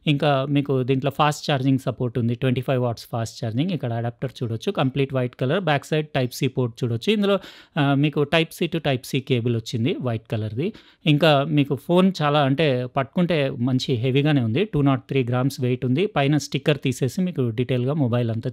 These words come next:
చూపించేస్తాను. బాగుంది, ఫీల్ అది బాగుంది. ఇది డిస్‌ప్లే చూస్తున్నారు కదా, ఇది వచ్చేసి, ఆ, సిక్స్ పాయింట్ సెవెన్ ఇంచెస్ మీకు సూపర్ amoled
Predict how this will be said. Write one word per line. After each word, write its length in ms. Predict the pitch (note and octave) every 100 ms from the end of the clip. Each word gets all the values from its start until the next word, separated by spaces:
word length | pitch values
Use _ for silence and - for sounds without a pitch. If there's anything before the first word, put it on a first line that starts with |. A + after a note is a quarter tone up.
| -
చూపించేస్తాను. 680 | A2+ B2 - A2+ - A2 G3 - - - -
బాగుంది, 340 | C#3+ G3+ F3+
ఫీల్ 340 | A#2 E3+ E3 D#3+
అది 160 | D3
బాగుంది. 460 | D#3 C3+ C3+ C3+ D#3 D3
ఇది 260 | C3 B2+ A#2+
డిస్‌ప్లే 380 | B2+ - E3+ D#3
చూస్తున్నారు 420 | C#3 - C#3 B2+ A2
కదా, 180 | A2
ఇది 180 | E3 C3
వచ్చేసి, 540 | B2+ - C#3+ F3+ D#3+ C#3+ - - -
ఆ, 160 | C3+ B2+
సిక్స్ 340 | - D3+ - E3+
పాయింట్ 320 | D#3+ D3 C#3+ C3 A#2 -
సెవెన్ 180 | C3+ C3+
ఇంచెస్ 380 | B2 C#3 -
మీకు 240 | D#3+ - B2+
సూపర్ 340 | - C#3+ D#3
amoled 400 | C#3 C3+ C3 B2+